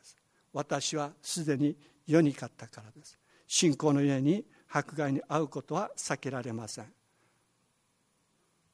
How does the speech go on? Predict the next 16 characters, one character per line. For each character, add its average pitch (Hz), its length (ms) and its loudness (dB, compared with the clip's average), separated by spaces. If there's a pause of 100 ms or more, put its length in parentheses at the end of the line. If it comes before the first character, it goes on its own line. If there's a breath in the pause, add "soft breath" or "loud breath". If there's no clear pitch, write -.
避 - 200 2
け 156 120 -2
て 170 140 -8
通 151 200 0
れ 135 120 -4
ま 120 120 -8
せ 113 140 -10
ん。 120 100 -14 (1300)
皆 185 280 2
迫 - 300 -4
害 139 240 0
に 160 60 -6
遭 147 180 -4
い 131 40 -6
ま 110 180 -10
す。 - 120 -20